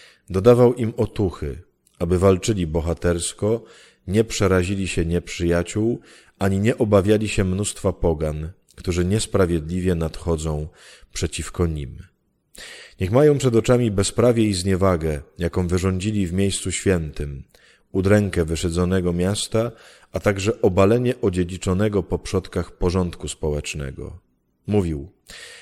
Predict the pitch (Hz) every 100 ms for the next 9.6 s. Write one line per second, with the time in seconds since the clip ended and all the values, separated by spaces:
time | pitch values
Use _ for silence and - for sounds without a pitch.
0 | - _ _ 120 143 139 135 120 143 135
1 | 117 107 127 107 90 87 117 113 87 -
2 | - 101 98 87 92 - 98 92 82 -
3 | - 69 80 _ _ 90 101 107 98 95
4 | 90 101 82 - 78 - 85 - 92 98
5 | 110 - - - _ 95 95 104 110 120
6 | 123 123 113 - - 98 107 104 98 95
7 | 101 101 95 - 95 101 92 85 76 -
8 | 78 80 - 80 85 98 87 85 - 85
9 | 82 - 73 65 - -